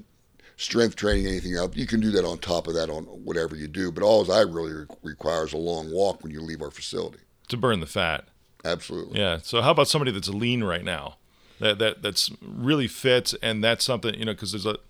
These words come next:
Speaker 2: let's say twenty to twenty-five years old, right? They're starting to get to that point to where their metabolism is starting to change. They're not teenagers anymore to where they can really pound down anything and still burn it off with just waking up <laughs> for the most part.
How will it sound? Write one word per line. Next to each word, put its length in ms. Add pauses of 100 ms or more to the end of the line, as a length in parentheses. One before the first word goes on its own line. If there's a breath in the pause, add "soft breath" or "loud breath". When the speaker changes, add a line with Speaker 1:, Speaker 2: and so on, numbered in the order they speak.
(380 loud breath)
Speaker 2:
let's 140
say 100
twenty 280
to 100
twenty-five 540
years 180
old, 280
right? 220
They're 100
starting 280
to 60
get 140
to 80
that 160
point 340
to 80
where 140
their 100
metabolism 760
is 100
starting 400
to 100
change. 640
They're 120
not 200
teenagers 440
anymore 460
to 100
where 140
they 100
can 340
really 460
pound 400
down 240
anything 680 (460 soft breath)
and 240
still 280
burn 260
it 60
off 400
with 100
just 320
waking 380
up 260 (280)
<laughs> 320
for 180
the 80
most 260
part. 260